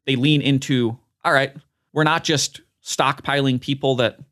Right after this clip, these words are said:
wanna waltz through the middle, and if they get hit, then they don't know what to do." We have people on our roster who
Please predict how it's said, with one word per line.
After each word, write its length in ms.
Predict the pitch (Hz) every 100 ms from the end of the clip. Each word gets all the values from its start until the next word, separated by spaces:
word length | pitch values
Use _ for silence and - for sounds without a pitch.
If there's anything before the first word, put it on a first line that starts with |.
| _
wanna 200 | 135 131
waltz 280 | 127 123 -
through 120 | 143
the 80 | 120
middle, 220 | 120 135
and 80 | 123
if 120 | 117
they 100 | -
get 160 | 110 117
hit, 280 | 139 139 -
then 180 | 117 110
they 100 | 107
don't 160 | 117
know 80 | 113
what 160 | 110 104
to 80 | 110
do." 240 | 120 151 - _ _ _
We 100 | 127
have 180 | 135 135
people 240 | 151 139
on 120 | 120 113
our 140 | 110
roster 420 | 113 123 135 113
who 380 | 110 113 110 113